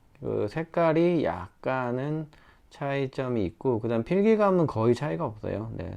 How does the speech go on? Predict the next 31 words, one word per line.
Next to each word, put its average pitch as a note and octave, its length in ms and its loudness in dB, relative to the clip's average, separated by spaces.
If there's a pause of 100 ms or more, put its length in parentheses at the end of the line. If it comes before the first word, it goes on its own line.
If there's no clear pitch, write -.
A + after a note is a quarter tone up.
(100)
둘 G#2+ 300 -2
다 F#2+ 200 0
아주 G2 400 -2 (280)
부드럽고, A#2 800 0 (460)
어, G2+ 500 -4 (560)
뭐 B2 100 -2
비슷한 B2+ 800 0 (100)
이제 A2 160 -4
공법으로 A#2 500 0
하기 C#3+ 220 -2
때문인 C#3+ 460 -2
것 A2+ 100 -2
같고, A2 360 -8
똑같은 C3 400 -6
회사기 C3 340 -6
때문에. G2+ 520 -6 (380)
자, A2+ 120 -2
그 C3 80 0
다음에 C#3 180 4
일 F3 140 4
점 F#3 240 4
영 E3+ 140 4
비교해 B2+ 340 6
볼게요. A2+ 500 2
일 D3+ 140 2
점 E3 240 2
영 C#3+ 100 0
상당히 A#2+ 380 2
두껍습니다. G2+ 580 -4
제일 B2 320 2
두꺼워요. F#2+ 560 -6